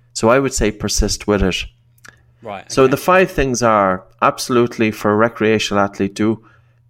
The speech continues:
Speaker 1: most of your physical exercise with your mouth closed. Warm up, number two,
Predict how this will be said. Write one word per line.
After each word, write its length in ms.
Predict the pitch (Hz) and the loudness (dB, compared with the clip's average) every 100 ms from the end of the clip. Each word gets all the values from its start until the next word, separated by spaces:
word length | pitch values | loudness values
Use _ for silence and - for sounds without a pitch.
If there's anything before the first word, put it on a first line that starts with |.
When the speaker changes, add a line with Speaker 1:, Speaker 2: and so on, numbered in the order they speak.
| - _ | -20 _
Speaker 1:
most 400 | 131 127 143 139 | -2 2 2 0
of 120 | 101 104 | -4 0
your 320 | 98 90 - _ | 0 0 -4 _
physical 380 | - 110 101 92 | -8 -4 -2 -2
exercise 520 | 95 - 98 101 95 95 | -2 -2 -2 0 0 -2
with 160 | 95 | -6
your 80 | 95 | -4
mouth 200 | 92 95 | -4 -4
closed. 420 | - 95 92 - - _ _ _ _ _ _ | -4 -4 -4 -8 -18 _ _ _ _ _ _
Warm 440 | 113 120 139 117 | 0 2 2 2
up, 240 | 107 113 - - - | 0 -2 -6 -20 -6
number 320 | 113 110 113 | -4 0 -2
two, 460 | - - 95 92 | -2 -2 0 -2